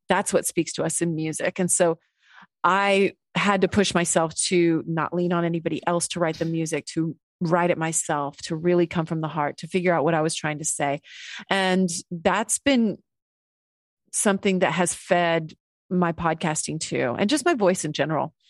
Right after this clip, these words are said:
and leaning into truth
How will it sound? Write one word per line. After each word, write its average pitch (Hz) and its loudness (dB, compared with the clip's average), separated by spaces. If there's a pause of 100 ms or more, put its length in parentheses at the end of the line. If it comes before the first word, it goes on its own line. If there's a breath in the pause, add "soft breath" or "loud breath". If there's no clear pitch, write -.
(440 loud breath)
and 175 2 (500)
leaning 196 4
into 175 2 (720)
truth 208 0